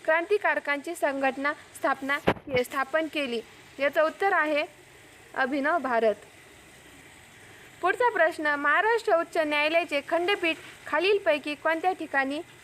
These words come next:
नाही? ठाणे या ठिकाणी नाही. पुढचा प्रश्न, भारताच्या राष्ट्रीय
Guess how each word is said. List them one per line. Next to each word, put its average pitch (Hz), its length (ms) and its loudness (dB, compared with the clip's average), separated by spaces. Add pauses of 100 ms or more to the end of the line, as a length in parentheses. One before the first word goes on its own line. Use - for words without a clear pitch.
नाही? 269 440 0 (400)
ठाणे 294 340 -2
या 285 120 2
ठिकाणी 262 440 -2 (320)
नाही. 233 460 -2 (2000)
पुढचा 415 280 4
प्रश्न, 320 460 0
भारताच्या 277 720 0
राष्ट्रीय 349 460 0